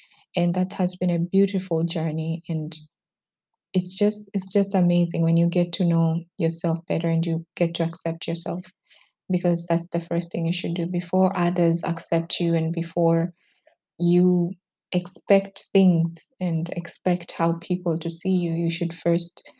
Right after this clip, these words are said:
accept yourself and you should work on loving yourself first. So my body type, I would say I'm a slim person. I've been that,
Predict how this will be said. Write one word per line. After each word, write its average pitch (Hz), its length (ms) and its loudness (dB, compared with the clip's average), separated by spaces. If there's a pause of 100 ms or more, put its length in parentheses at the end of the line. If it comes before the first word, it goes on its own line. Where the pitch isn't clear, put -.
(340)
accept 185 420 2
yourself 170 500 0
and 156 160 -2
you 170 120 0
should 170 480 0 (180)
work 175 300 4 (160)
on 170 340 2
loving 165 480 4
yourself 160 460 -6 (180)
first. - 580 -8 (640)
So 196 240 8
my 214 420 8
body 202 300 6
type, 196 400 0 (100)
I 170 160 0
would 170 240 2
say 165 440 2
I'm 165 340 -2
a 165 80 -2
slim 180 380 2
person. 202 400 -2
I've 175 180 -2
been 175 200 2
that, 170 380 -2